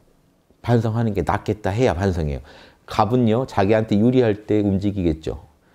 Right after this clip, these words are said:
또 해가 너무 클 때 그 짓을 안 하겠죠. 결국 호리 피해로 압박해 나가야 됩니다. 그러려면 우리가 양심으로 무장돼 있어야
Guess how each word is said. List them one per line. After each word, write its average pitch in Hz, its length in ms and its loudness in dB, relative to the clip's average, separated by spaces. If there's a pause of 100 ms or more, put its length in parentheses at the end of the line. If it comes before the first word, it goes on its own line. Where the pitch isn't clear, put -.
(420)
또 120 140 2
해가 175 260 2
너무 107 260 2
클 160 260 -4
때 139 120 2
그 123 160 -2
짓을 107 260 0
안 82 160 2
하겠죠. 92 400 -4 (680)
결국 131 260 4
호리 190 300 0
피해로 147 380 2
압박해 123 480 -2
나가야 87 320 0
됩니다. 71 340 -8 (640)
그러려면 104 520 2
우리가 90 420 0
양심으로 82 600 -2
무장돼 78 480 -4
있어야 71 440 -8